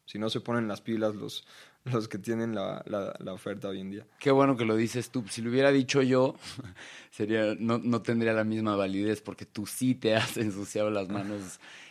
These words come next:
Speaker 2: y sí has tomado ese cambio, por, por lo cual, eh, eh, estamos muy agradecidos de, de tenerte aquí a que nos cuentes, a, a que nos cuentes esto. Oye, y hablando ya, eh, de el meteorito, el
Speaker 1: Ujú.
Speaker 2: meteorito que se nos viene otra vez.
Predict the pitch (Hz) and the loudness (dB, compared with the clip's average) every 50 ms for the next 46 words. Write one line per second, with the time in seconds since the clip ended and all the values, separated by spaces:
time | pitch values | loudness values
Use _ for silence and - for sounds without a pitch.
0 | - - 98 92 - - 117 117 117 120 120 117 - - 120 110 110 110 110 107 | -14 -12 -10 -8 -4 0 4 6 8 8 8 6 4 0 -2 0 2 2 2 2
1 | 104 104 104 104 101 - 104 - - 110 107 107 104 92 90 87 82 - 98 95 | 2 0 -2 -4 -4 -6 -8 -6 -2 -2 -2 -2 -2 -4 -6 -10 -12 -12 -12 -12
2 | 90 78 95 98 - _ - 98 98 95 92 _ - 104 101 101 101 101 101 90 | -10 -12 -14 -16 -14 _ -8 -8 -6 -8 -10 _ -8 -8 -6 -6 -6 -6 -8 -8
3 | - - 87 92 92 92 87 90 - - - - - - - - - _ _ - | -10 -10 -10 -10 -8 -8 -10 -12 -14 -18 -20 -20 -20 -20 -20 -20 -20 _ _ -20
4 | - - - 101 - - - - - 110 107 110 107 95 - - - 104 113 113 | -20 -14 -14 -12 -12 -12 -10 -4 0 0 0 0 -2 -4 -8 -8 -4 -2 0 0
5 | 113 110 107 98 92 90 90 - - 117 113 107 101 92 98 92 92 101 101 95 | 2 2 2 2 0 -4 -6 -6 -6 -4 -4 -4 -4 -6 -8 -8 -6 -6 -6 -4
6 | - 101 104 107 104 - 113 101 - - 107 98 - 107 101 98 95 - - - | -4 -4 -4 -4 -4 -6 -6 -8 -6 -4 -6 -6 -4 -6 -8 -8 -8 -10 -12 -8
7 | 104 98 101 98 - 104 95 - - - - - 90 87 - - - - - 98 | -6 -6 -6 -6 -6 -8 -8 -8 -10 -16 -16 -18 -18 -16 -14 -14 -14 -10 -8 -8
8 | 98 98 - - 117 107 104 - 98 - 110 104 - - - - - _ _ _ | -8 -8 -8 -8 -8 -6 -6 -8 -10 -8 -8 -8 -8 -10 -14 -20 -20 _ _ _
9 | - - - - - - - - - _ - 127 151 147 - - 151 160 156 160 | -20 -20 -20 -20 -20 -20 -20 -20 -18 _ 0 4 4 4 4 6 8 8 8 8
10 | 165 175 175 190 202 214 220 202 156 151 151 151 156 160 - - - 120 117 113 | 8 4 2 2 2 0 0 2 4 4 4 4 2 0 -2 -4 -4 0 0 2
11 | 113 110 107 107 104 101 110 110 110 107 107 107 107 107 104 98 - - _ _ | 2 2 2 0 0 0 0 2 2 2 2 2 0 -2 -4 -6 -10 -16 _ _
12 | _ _ _ _ - - - 98 104 113 113 107 110 113 110 107 107 98 - - | _ _ _ _ -20 -14 -10 -6 -2 -2 -2 0 0 0 0 0 0 -2 -4 -12
13 | - _ _ _ _ - - 101 107 113 107 117 113 113 113 98 123 - - 110 | -20 _ _ _ _ -12 -6 -2 -2 -2 0 0 -2 -2 -2 -2 -4 -4 -4 -6
14 | 107 104 104 98 95 101 107 101 101 104 107 101 101 98 95 90 92 92 - - | -6 -6 -6 -6 -6 -4 -4 -4 -4 -4 -6 -6 -8 -8 -10 -8 -10 -12 -14 -18